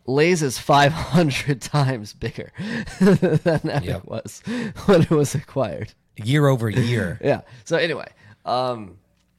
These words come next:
Speaker 1: so is, you know, it is what it is. It, the price will come down over time. Uh, but if you, if you enjoy the fact that, that foods that do not try to poison you exist, then, you know,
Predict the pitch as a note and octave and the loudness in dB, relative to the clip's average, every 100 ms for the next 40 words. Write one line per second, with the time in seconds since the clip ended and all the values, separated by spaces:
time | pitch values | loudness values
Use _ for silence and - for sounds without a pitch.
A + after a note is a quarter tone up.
0 | _ _ - _ - - C#3+ C#3+ C3 A2+ | _ _ -20 _ -8 0 4 4 4 2
1 | - C#3+ B2+ - A2+ A2 F#2 A2+ G2 G2 | 0 -2 -2 -6 -4 -2 -4 -4 -4 -2
2 | G2+ E2+ D#2 - - - - A2+ G2 - | -2 -2 -4 -6 -8 -10 0 0 0 -4
3 | G2 F#2+ F2+ D#2+ G2+ F2 E2+ D#2+ - - | -2 0 -2 -2 -2 0 -2 -4 -10 -10
4 | C2+ F#2+ F2 F2 D#2 D2+ B1 F#2 F2+ F#2+ | -6 -4 -4 -6 -8 -10 -10 -10 -6 -6
5 | F#2+ G2 E2 F2 E2 D#2 E2 C#2+ _ G1+ | -2 -2 -2 0 0 0 -6 -6 _ -12
6 | C#2 - - F2+ E2 - E2+ E2 - F#2+ | -12 -12 -12 -12 -12 -12 -10 -10 -10 -6
7 | F#2 - F2+ D#2 - E2+ D2+ D2+ B2+ F3 | -6 -6 -8 -6 -8 -8 -10 -4 0 0
8 | - - G2+ G2 F#2 F#2+ D2+ C#2 | -2 -4 -4 -2 -6 -10 -8 -8